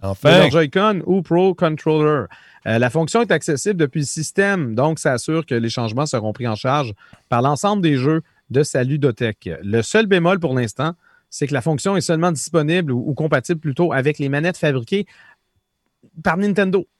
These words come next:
Speaker 1: Ok.
Speaker 2: Pas les manettes fabriquées par d'autres entreprises. Donc, c'est les, les, les third party qu'on appelle, les manettes fabriquées par des tiers.
Speaker 1: Ouais.
Speaker 2: Non compatibles avec cette fonction-là.
Speaker 1: Les
Speaker 2: Et
Speaker 1: knock-off.
Speaker 2: ce n'est pas fonc-,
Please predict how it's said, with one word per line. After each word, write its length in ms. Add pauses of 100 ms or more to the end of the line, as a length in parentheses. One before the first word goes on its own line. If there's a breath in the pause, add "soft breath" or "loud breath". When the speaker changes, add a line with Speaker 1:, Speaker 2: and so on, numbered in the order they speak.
(160)
Speaker 1:
Ok. 100
Speaker 2:
Pas 120
les 80
manettes 340
fabriquées 400
par 200
d'autres 360
entreprises. 720
Donc, 300
c'est 100
les, 360
les, 340
les 160
third 160
party 340
qu'on 200
appelle, 240
les 260
manettes 400
fabriquées 320
par 120
des 120
tiers. 460 (160 loud breath)
Speaker 1:
Ouais. 200 (280 soft breath)
Speaker 2:
Non 100
compatibles 480
avec 220
cette 160
fonction-là. 540 (140 loud breath)
Speaker 1:
Les 100
Speaker 2:
Et 20
Speaker 1:
knock-off. 340
Speaker 2:
ce 60
n'est 100
pas 140
fonc-, 180